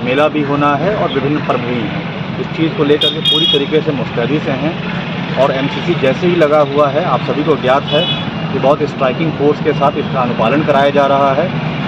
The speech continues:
और इसी चीज़ की जो है random रूप से मॉनिटरिंग करने के लिए और एरिया domination के लिए यहाँ पे जो है कप्तान साहब के साथ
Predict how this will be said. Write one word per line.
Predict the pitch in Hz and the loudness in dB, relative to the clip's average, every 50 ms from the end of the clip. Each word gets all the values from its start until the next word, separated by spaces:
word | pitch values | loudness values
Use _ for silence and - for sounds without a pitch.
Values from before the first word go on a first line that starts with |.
| - - | -2 0
और | 135 143 147 | 2 2 2
इसी | 147 - - 180 190 | 2 0 2 2 2
चीज़ | - 185 180 175 165 - | 2 2 2 2 2 2
की | - 185 170 | 2 2 2
जो | 151 156 147 | 4 4 4
है | 143 151 151 143 | 4 4 2 2
random | 131 135 143 147 151 165 160 | 2 2 4 4 4 4 4
रूप | 156 156 143 | 2 2 4
से | - 160 | 2 2
मॉनिटरिंग | 151 143 135 131 135 139 - - 165 160 | 2 2 2 2 2 2 2 2 4 4
करने | 147 143 135 - 143 143 | 4 4 4 4 2 2
के | - - 233 | 2 2 2
लिए | - 427 427 427 427 - - - - - - - - - - - - | 2 2 2 2 2 2 2 0 0 0 0 0 0 0 0 0 2
और | 135 139 147 147 151 | 4 4 4 4 2
एरिया | - - 139 135 139 147 156 | 0 -2 -2 0 2 2 4
domination | 151 147 139 143 143 143 143 - - 151 151 147 | 4 2 2 2 2 2 2 2 2 0 2 2
के | 147 143 | 2 2
लिए | 143 143 147 143 | 2 2 2 2
यहाँ | 143 131 127 135 | 2 2 0 0
पे | 131 143 139 | 0 0 0
जो | 135 139 | 0 0
है | 135 127 - | 0 0 0
कप्तान | 151 - - - - 135 135 135 135 - | 0 0 0 0 0 0 0 0 0 0
साहब | 135 131 131 | 0 0 0
के | - 139 | 0 -2
साथ | 123 - 131 131 | -2 0 0 0